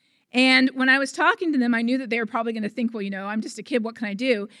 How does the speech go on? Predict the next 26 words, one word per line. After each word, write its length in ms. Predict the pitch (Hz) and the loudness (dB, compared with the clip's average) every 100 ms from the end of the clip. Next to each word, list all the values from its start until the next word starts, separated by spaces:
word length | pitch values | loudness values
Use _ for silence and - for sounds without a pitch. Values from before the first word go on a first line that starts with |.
| _ | _
So 160 | - 277 | -2 2
I 100 | 311 | 4
actually 260 | - 339 | 2 -2
went 260 | 277 302 285 | -2 0 0
and 80 | 233 | 0
I 80 | 233 | 0
found 400 | 262 285 320 302 | 2 2 2 0
some 160 | 269 | 0
examples 500 | 233 254 269 294 240 | 0 0 0 0 -4
of 100 | 220 | -4
what 140 | 247 254 | -6 -4
kids 220 | 254 233 | -6 -4
have 100 | 202 | 2
done, 300 | 269 226 202 | 4 4 4
and 100 | 262 | 4
it 80 | 294 | 4
was 140 | 302 | 2
one 120 | 277 | 0
of 60 | 277 | 2
the 60 | 277 | 2
most 220 | 262 - | 0 -4
inspirational 840 | 320 311 330 - 277 269 269 262 262 | -6 -2 -2 -2 0 2 2 -2 -2
episodes 500 | 226 277 - 220 226 | -2 -4 -2 -2 -2
that 100 | 254 | -4
we 100 | 214 | 0
made, 460 | 214 254 202 185 | 2 2 2 -2